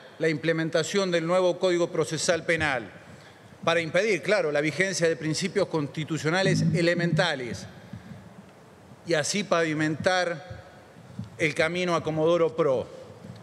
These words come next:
Y mientras frenaban la implementación de ese código procesal que habían avalado y aprobado, al mismo tiempo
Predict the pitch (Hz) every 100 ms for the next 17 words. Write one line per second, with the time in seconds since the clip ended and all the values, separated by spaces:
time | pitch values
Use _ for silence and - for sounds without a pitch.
0 | - - - 180 190 - 180 185 196 233
1 | 233 208 196 165 185 185 175 214 220 196
2 | 190 190 214 214 196 190 165 170 - 214
3 | 202 107 - - 175 185 220 202 185 175
4 | 180 208 208 196 185 180 185 180 208 220
5 | 214 202 - - - - 143 165 196 208
6 | 185 175 202 226 214 156 196 139